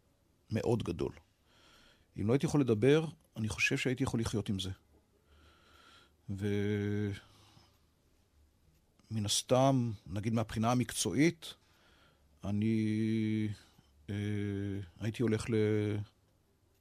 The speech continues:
הייתי הולך למקומות אחרים. הייתי הולך לכתיבה. כן.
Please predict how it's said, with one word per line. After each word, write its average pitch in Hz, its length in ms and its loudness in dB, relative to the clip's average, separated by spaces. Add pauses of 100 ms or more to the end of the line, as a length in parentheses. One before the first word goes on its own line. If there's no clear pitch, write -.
הייתי 101 160 -4
הולך 113 140 -2
למקומות 104 340 -4
אחרים. 98 360 -4 (2250)
הייתי 113 160 -4
הולך 101 180 -6
לכתיבה. 95 380 -8 (1120)
כן. 101 180 -6